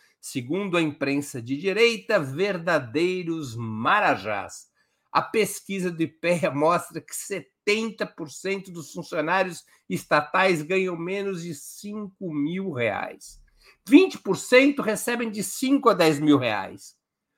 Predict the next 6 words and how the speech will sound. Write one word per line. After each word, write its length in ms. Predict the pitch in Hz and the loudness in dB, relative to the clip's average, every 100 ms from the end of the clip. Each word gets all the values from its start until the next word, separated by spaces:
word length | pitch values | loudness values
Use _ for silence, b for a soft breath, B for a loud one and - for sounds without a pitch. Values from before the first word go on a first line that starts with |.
| _ _ _ | _ _ _
<clears throat> 720 | 143 185 156 143 _ _ _ - | 2 4 4 0 _ _ _ 6
Quatro 460 | 254 302 - 262 | 10 10 8 -2
por 200 | 190 160 | -6 -8
cento 640 | - 226 240 214 - 113 113 _ _ _ _ | -2 0 0 -2 -8 -16 -18 _ _ _ _
de 200 | 139 190 - _ | -12 -12 -12 _
quatro, 720 | 208 226 269 - - 233 240 | 8 8 8 4 -6 -10 -10